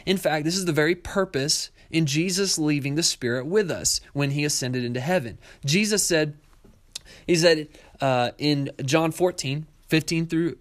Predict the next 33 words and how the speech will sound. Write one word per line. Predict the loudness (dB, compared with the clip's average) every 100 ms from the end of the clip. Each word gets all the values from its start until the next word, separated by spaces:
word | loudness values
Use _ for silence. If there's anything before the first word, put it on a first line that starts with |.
| -4
eighteen, | -4 -2 -6 -6 -10 -20 -18
he | -4
says, | 0 0
"If | 0
you | 4
love | 4 4
me, | 0
you | -2
will | -2
keep | -4 -6
my | -4
commandments." | -4 -4 -6 -6 -12 -10 -10 -10 _ -20 _ -20 _ _
So | -4
there's | -2 2
obedience. | 0 0 -2 -4
We | -6
gotta | -6
be | -4
obedient. | -4 -4 -4 -8 -14 -16
So | -10
anybody | -4 -2 -2
that | -4
tells | 0 0 0 0
you | -2
that, | -2 -4 -10 -10
"Oh, | -4 -2
I'm | -2
not | -4
under | -4 -6
the | -6
law," | -4 -2 -2 -2
you | -4 -4
know, | -6